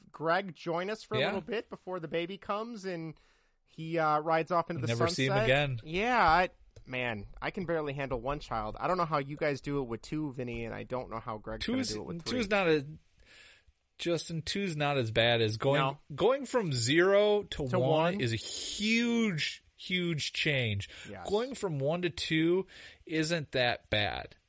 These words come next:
Speaker 1: Yeah.
Speaker 2: Now, going from two to three, I have no idea. I can't, um, you know, I, I think at that
Speaker 1: <laughs>
Speaker 2: point, it's just, it's not necessarily
Speaker 1: It's crowd
Speaker 2: like
Speaker 1: control at that point.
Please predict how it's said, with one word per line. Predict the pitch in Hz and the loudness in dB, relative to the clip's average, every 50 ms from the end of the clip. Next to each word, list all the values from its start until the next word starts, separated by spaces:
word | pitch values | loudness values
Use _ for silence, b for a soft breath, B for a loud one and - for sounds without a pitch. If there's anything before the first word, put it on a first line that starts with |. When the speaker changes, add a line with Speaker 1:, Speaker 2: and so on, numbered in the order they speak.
| _ _ - | _ _ -16
Speaker 1:
Yeah. | 104 101 87 - - - | -14 -14 -14 -16 -14 -8
Speaker 2:
Now, | 135 127 120 120 | -4 -2 0 2
going | 123 147 165 165 160 143 | 6 8 8 8 8 6
from | - 151 135 | 2 -2 -4
two | - - 190 185 | -4 -2 0 0
to | 156 131 | 0 0
three, | - - 170 160 151 | 0 2 4 6 6
I | 127 | 6
have | 120 110 104 | 4 4 2
no | 107 117 120 123 127 131 131 127 117 | 0 0 0 2 4 4 4 4 4
idea. | 110 104 101 98 98 95 95 95 | 4 4 2 2 0 0 0 -2
I | 101 | -2
can't, | 104 - - 139 131 123 | -4 -2 -4 -4 -2 -4
um, | 117 117 117 117 - - | -6 -6 -8 -12 -12 -6
you | 139 120 113 | -2 0 0
know, | 107 98 95 98 110 - _ _ _ _ - B B B B B B B B - | 2 0 0 -2 -4 -8 _ _ _ _ -20 B B B B B B B B -8
I, | - - - _ _ _ _ | -8 -8 -8 _ _ _ _
I | - 139 | -2 0
think | 143 - 185 180 165 | 0 0 -2 -2 2
at | 175 160 151 - | 2 2 4 4
that | 143 147 320 285 - | 6 8 10 10 8
Speaker 1:
<laughs> | |
Speaker 2:
point, | - 180 180 175 170 151 | 8 4 -2 0 0 -2
it's | 131 123 - - | -2 -2 -2 2
just, | 160 156 147 - - - - - - - b b b b b b b b b b | 4 4 4 4 2 -4 -8 -12 -14 -16 b b b b b b b b b b
it's | 170 - - | -4 -2 -2
not | 240 247 240 | -2 -2 0
necessarily | 226 214 185 - 196 165 - 185 180 180 180 175 165 160 151 | 2 2 2 2 2 2 2 2 4 4 4 4 4 4 2
Speaker 1:
It's | 147 | 4
crowd | 143 208 240 | 6 8 10
Speaker 2:
like | 254 262 - | 10 10 8
Speaker 1:
control | - 226 170 - - 170 151 143 139 | 6 0 0 2 2 4 4 4 4
at | 135 - | 2 2
that | 156 160 160 - | 0 0 0 0
point. | - 123 104 101 104 | -2 -6 -6 -6 -8